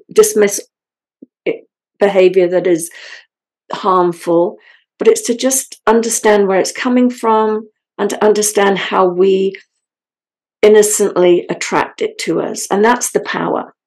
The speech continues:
That's where we stop abuse. And it's not to ever blame the victims. I'm certainly not blaming the victim. But when we come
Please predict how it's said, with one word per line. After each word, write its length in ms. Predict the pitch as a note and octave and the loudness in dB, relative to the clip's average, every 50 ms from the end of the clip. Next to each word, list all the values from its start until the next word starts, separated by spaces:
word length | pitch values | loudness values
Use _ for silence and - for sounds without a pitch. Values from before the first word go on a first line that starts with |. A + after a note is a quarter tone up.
| _ - | _ -2
That's 300 | G3 G3+ - - - - | 0 0 0 0 0 0
where 160 | G3+ G3+ F#3+ | 2 2 2
we 140 | F3+ F#3 F3 | 2 0 -2
stop 320 | - - - E3+ E3+ - | -2 -4 -4 -4 -4 -4
abuse. 540 | - B3+ - - F3+ - F3+ - - - - _ - - - - - - - - | -8 -6 -2 -2 -2 -2 -4 -8 -10 -10 -12 _ -18 -20 -20 -20 -20 -14 -2 0
And 100 | G3+ G3 | 0 0
it's 140 | - - | 2 4
not 200 | G#3+ A3 A3 - | 4 4 4 2
to 140 | - - - - - | -2 -8 -10 -4 2
ever 300 | - B3 B3+ G#3+ G#3+ - | 4 4 6 6 4 2
blame 340 | - F#3+ F#3 F3+ F3+ F3+ F3 | 2 0 0 0 0 0 -2
the 100 | E3 E3 | -2 -4
victims. 640 | E3+ F3 E3+ - - - - - - - - - - - | -4 -6 -8 -8 -8 -10 -12 -10 -10 -12 -12 -14 -10 -10
I'm 80 | F3+ F3 | -10 -10
certainly 340 | - - G#3+ F#3 - G3 F#3+ | -6 -2 -2 0 0 0 -2
not 160 | F#3 F3+ - | -2 -2 -2
blaming 320 | F#3+ F3+ F3+ F3 F3 F3+ | -2 -2 0 0 -2 -4
the 60 | - - | -4 -6
victim. 460 | - - - - - - - - - _ - - - - - - _ - | -6 -8 -8 -8 -10 -12 -12 -12 -14 _ -20 -20 -20 -20 -20 -20 _ -6
But 160 | - - - | -6 -4 0
when 280 | E3 E3+ F3+ F#3 F3+ F3+ | 0 0 2 2 0 0
we 320 | G#3 A#3+ C4+ D4+ D4 D4 - | 2 4 6 6 4 4 0
come 400 | - - - A#3+ A3+ A3 G#3+ | -8 -4 -2 0 0 0 -2